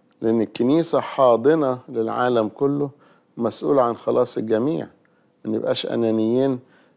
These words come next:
بنفكر في أرض مصر، خصوصًا كمان بعد ما بقى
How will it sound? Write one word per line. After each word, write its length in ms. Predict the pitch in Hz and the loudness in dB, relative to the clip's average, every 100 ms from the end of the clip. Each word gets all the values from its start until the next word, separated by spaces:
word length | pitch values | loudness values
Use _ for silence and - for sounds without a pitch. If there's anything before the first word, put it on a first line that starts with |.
| - | -8
بنفكر 560 | 113 - 131 127 - 107 | -8 2 2 2 0 0
في 240 | - 110 | 0 -2
أرض 280 | 120 113 107 | 0 0 0
مصر، 420 | 104 92 - - | -6 -8 -14 -12
خصوصًا 480 | - 127 170 - 131 | -8 -2 -2 -2 -4
كمان 480 | 110 120 123 131 123 - _ _ _ _ _ _ _ | -2 0 0 0 -4 -10 _ _ _ _ _ _ _
بعد 360 | 107 127 127 113 | 0 2 2 0
ما 160 | 104 | 0
بقى 440 | 104 123 117 110 | 2 2 2 0